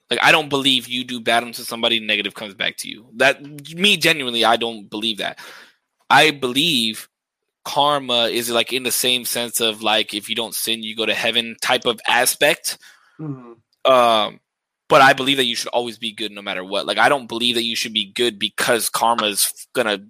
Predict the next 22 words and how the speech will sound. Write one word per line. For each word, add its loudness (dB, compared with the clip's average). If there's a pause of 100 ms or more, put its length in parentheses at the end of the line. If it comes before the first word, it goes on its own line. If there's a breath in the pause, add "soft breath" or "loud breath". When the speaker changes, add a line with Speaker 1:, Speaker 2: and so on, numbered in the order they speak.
(180)
Speaker 1:
be -2
good -4
back 0
to -6
you, -4
or -4 (340 loud breath)
karma, 2
you 0
know, -14
like, 0
bad 4
things -4
are 2
happening, 0
so -6
you -6
have 0
to -10
start -2
doing -8
good. -2
Because -2